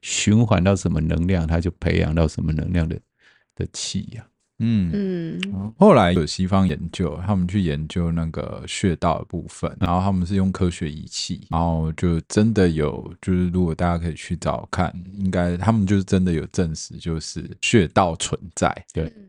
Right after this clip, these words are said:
Speaker 2: 然后他们也就，西方也就是有一些医学就会合并使用这个，
Speaker 1: 对。
Speaker 2: 这个功能。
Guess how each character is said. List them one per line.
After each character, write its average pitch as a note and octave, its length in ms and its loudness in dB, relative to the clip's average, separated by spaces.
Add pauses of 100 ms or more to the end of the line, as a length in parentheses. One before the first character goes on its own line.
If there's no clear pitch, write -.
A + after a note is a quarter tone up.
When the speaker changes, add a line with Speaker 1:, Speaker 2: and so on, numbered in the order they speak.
Speaker 2:
然 F2+ 100 4
后 G2+ 140 6
他 G#2 160 6
们 F2+ 200 4
也 D2 360 2
就， E2 520 2 (220)
西 G2 240 -2
方 F#2+ 260 4 (140)
也 E2 260 0
就 F#2 300 4
是 F#2 140 2
有 E2 160 2
一 E2+ 40 2
些 F#2 200 2
医 F2 180 0
学 - 240 -4
就 E2+ 180 0
会 E2 280 0
合 D#2+ 240 -4
并 E2 180 -2
使 - 220 -12
用 D#2+ 180 -6
这 E2 100 -4
个， D#2 200 -4
Speaker 1:
对。 F2 200 -8 (140)
Speaker 2:
这 F2+ 100 -6
个 D2+ 140 -4
功 D2 260 -4
能。 - 120 -12